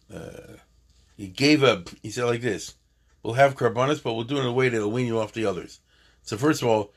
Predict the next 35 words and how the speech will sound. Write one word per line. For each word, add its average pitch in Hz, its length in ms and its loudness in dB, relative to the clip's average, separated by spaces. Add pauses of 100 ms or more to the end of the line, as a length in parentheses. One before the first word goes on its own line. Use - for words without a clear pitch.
(140)
everybody 117 300 -2
can't 117 260 -4
have 107 160 -2
their 107 100 -2
own 104 100 -2
backyard. 110 440 0
There 104 80 -8
should - 140 -8
be 104 60 -2
one, 110 360 -2 (480)
uh, 95 180 -4
Mizbeach, 101 560 -2
eventually, 98 540 -2
anyway, 85 300 -6
eventually. 90 580 -8 (520)
One 104 200 -2
Mizbeach. 120 880 -2
Um, 87 460 -10 (280)
you 139 80 -2
know, 131 80 4
his 110 100 2
Bammas 127 420 4
were 101 120 -6
temporary, 107 480 -4
then 101 300 -8 (600)
the 92 80 -14
Bammas 101 320 -4
were 92 100 -8
supposed 101 320 -2
to 85 60 -16
be 92 140 -8
not 107 240 0
there. 80 280 -8 (500)
I'm 139 120 0
actually 143 400 0